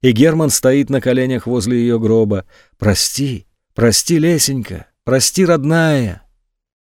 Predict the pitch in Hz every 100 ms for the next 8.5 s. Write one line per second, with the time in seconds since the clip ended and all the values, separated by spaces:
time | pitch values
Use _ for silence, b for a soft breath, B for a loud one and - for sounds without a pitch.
0 | _ - 95 113 151 196 160 156 143 139
1 | 139 156 - - - _ _ _ - -
2 | 120 117 160 92 71 - _ _ _ _
3 | _ _ _ - 117 117 104 95 90 78
4 | 64 - _ _ _ _ _ _ - 120
5 | 107 185 - 160 156 147 151 139 110 131
6 | 143 123 123 131 - - 139 139 113 113
7 | 120 135 - 123 107 110 117 123 120 117
8 | 113 110 123 123 120